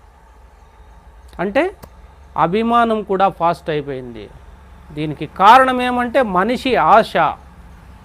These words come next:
ఈ ఆశలో నుంచి మనిషి బయటపడినాడంటే, అంటే ఎట్లుంటుందంటే నేను చెప్పేది బాగా ఆలోచించండి. ప్రతి స్-, విషయంలోనూ నువ్వు, మానవుడు చేసే ప్రతి విషయంలోనూ టెన్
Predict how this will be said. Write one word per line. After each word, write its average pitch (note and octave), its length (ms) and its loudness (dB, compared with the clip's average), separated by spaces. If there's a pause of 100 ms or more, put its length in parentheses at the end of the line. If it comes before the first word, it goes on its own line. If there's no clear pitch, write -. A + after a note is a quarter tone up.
(920)
ఈ E3+ 140 0
ఆశలో B3+ 580 4
నుంచి B3 320 -2
మనిషి A3 360 -2
బయటపడినాడంటే, F3+ 1300 -4 (2250)
అంటే F#3+ 240 -2
ఎట్లుంటుందంటే G#3+ 800 -2
నేను F#3 220 -2
చెప్పేది F#3 320 -4
బాగా F3+ 360 0
ఆలోచించండి. E3+ 500 -4
ప్రతి G#3+ 600 -4
స్-, - 380 -16 (160)
విషయంలోనూ A3+ 800 0
నువ్వు, D3+ 260 -4 (800)
మానవుడు B3 680 4 (120)
చేసే A3+ 280 2
ప్రతి G#3+ 440 0
విషయంలోనూ A3 840 -4
టెన్ B3 400 2